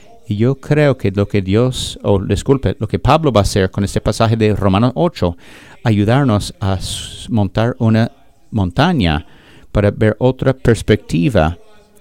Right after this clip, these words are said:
o ver a nuestras vidas de otra perspectiva, de otro lugar,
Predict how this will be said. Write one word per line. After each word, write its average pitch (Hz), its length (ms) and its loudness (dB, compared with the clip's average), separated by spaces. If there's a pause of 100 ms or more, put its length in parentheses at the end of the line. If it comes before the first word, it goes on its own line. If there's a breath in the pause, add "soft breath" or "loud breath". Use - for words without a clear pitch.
(120)
o 113 120 0
ver 123 240 6
a 123 80 4
nuestras 107 300 0
vidas 113 300 2
de 104 80 4
otra 104 160 0
perspectiva, 110 640 0
de 95 120 4
otro 104 160 0
lugar, 107 400 0